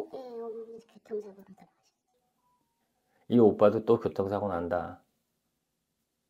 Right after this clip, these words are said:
Speaker 1: 음.
Speaker 2: 조심시켜요. 조심시키고.
Speaker 1: 뭐, 어때?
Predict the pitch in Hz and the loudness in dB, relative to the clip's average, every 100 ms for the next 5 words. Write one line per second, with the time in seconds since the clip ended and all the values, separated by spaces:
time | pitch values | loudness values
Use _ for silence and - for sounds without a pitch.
0 | _ _ _ 262 247 226 214 208 208 _ | _ _ _ -20 -16 -14 -14 -18 -20 _
1 | _ _ _ _ - 117 110 110 - 120 | _ _ _ _ -2 -2 0 -4 0 4
2 | 101 92 92 - _ _ 104 104 101 - | 4 2 -4 -14 _ _ 0 2 2 2
3 | 131 117 123 117 - 370 359 254 302 - | 2 6 6 6 6 4 4 2 -2 -4